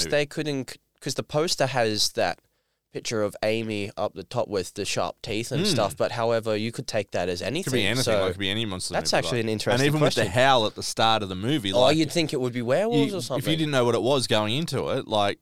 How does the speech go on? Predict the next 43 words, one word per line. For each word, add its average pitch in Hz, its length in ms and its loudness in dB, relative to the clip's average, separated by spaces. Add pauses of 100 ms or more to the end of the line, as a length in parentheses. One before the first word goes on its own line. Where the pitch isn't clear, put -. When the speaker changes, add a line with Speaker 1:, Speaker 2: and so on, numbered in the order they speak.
Speaker 2:
You'd 135 160 -8
think 190 260 -4
it 135 60 -2
would 123 180 -4
be, 123 80 -2
like, 113 180 0
the 113 80 -2
Monster 123 540 -2
S-, - 300 -4 (100)
Speaker 1:
yeah, 123 140 -2
it - 20 4
Speaker 2:
Squad 127 320 4
Speaker 1:
could, 123 60 2
Speaker 2:
or 123 80 4
something. - 200 6
Speaker 1:
could 151 80 4
just, 156 140 0
yeah, 147 140 4
Speaker 2:
<laughs> - 20 6
like 165 80 4
Speaker 1:
it 190 80 8
could 170 100 4
have - 120 -2
been, 104 200 0
like, 113 280 0 (400)
um, 123 440 2 (420)
his 160 160 0
best 208 260 2
mate, 117 380 0
Ed. 101 260 0 (160)
Speaker 2:
Ed, 127 260 6
Evil 160 320 4
Ed. 143 320 4 (160)
Speaker 1:
Evil 151 320 2
Ed. 117 240 2
Speaker 2:
<laughs> 160 680 2 (400)
Speaker 1:
Overacting 127 880 4
to, 139 60 0 (220)
Speaker 2:
Over- 113 280 4
Speaker 1:
like, 110 440 2 (120)
a 110 100 0
thousand 117 680 2
degrees. 98 500 0